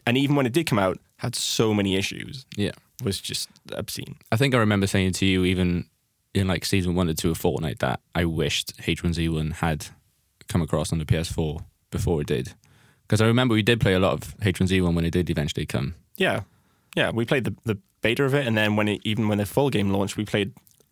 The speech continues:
Speaker 1: I say a lot, I think it maybe two months.
Speaker 2: Yeah, at most.
Speaker 1: Considering for Fortnite, we played it nearly every day for the first year.
Speaker 2: It was a very saturated period where we just smashed it for a bit,
Speaker 1: Yeah.
Speaker 2: and then it just died.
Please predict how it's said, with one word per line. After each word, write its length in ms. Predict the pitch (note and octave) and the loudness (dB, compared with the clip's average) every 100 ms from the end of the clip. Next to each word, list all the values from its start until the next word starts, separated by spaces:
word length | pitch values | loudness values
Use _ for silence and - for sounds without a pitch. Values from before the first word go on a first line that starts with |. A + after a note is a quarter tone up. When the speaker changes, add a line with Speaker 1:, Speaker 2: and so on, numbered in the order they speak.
| _ _ _ _ - | _ _ _ _ -10
Speaker 1:
I 60 | A#2 | -8
say 180 | - B2 | -4 -2
a 60 | |
lot, 300 | G#2 G#2 E2+ | 0 2 0
I 60 | A2+ | 0
think 220 | C#3+ A#2 | 0 0
it 140 | A#2 A#2 - _ _ _ | -2 -4 -12 _ _ _
maybe 380 | B2+ B2 C3 G2 | 0 2 2 0
two 260 | - - A2+ | -2 -4 0
months. 520 | G#2 F#2 E2 - - _ _ _ C3 | 0 -2 -4 -12 -14 _ _ _ 2
Speaker 2:
Yeah, 280 | G2 D2 - - _ - _ - | 2 2 -8 -20 _ -20 _ -2
at 140 | G#2+ | 0
most. 440 | E2+ D2+ - - - | 2 0 -2 -4 0
Speaker 1:
Considering 440 | E3 F#3 D3+ C3 | 2 4 2 2
for 160 | B2 D3 | -2 -4
Fortnite, 500 | - E3+ F3+ A2+ G2 | -2 0 2 2 0
we 80 | G#2+ | 2
played 200 | A2+ G#2+ | 2 2
it 80 | |
nearly 220 | A2+ G#2+ G2+ | 2 2 2
every 180 | G#2 | 2
day 180 | G#2 A2 | 2 0
for 60 | G2 | 0
the 80 | F#2+ | -2
first 240 | G2 - | -2 -2
year. 360 | G2+ G2 - - - | -2 -2 -4 -8 -10
Speaker 2:
It 80 | - | -2
was 100 | A2 | 0
a 60 | G#2 | 2
very 220 | A2+ F#2+ | 2 2
saturated 720 | - G#2+ - G2+ G2 - F2+ | 0 0 0 2 2 0 2
period 500 | - F#2+ F2 E2 - - _ _ - | 2 2 0 -2 -6 -14 _ _ -6
where 140 | F2+ | -2
we 120 | F2+ F2 | 0 0
just 320 | E2 - - _ _ | -2 -6 -12 _ _
smashed 380 | - A2 G2 - | -4 -2 0 -2
it 100 | D#2+ | -2
for 140 | - E2+ | 0 0
a 60 | |
bit, 220 | E2 D#2 _ _ _ - | 0 -2 _ _ _ -4
Speaker 1:
Yeah. 200 | A2+ G#2 | 0 2
Speaker 2:
and 140 | F#2+ F2+ | 2 2
then 120 | E2+ | 0
it 60 | D#2 | -2
just 160 | - | -2
died. 280 | D2 C#2 | -2 -2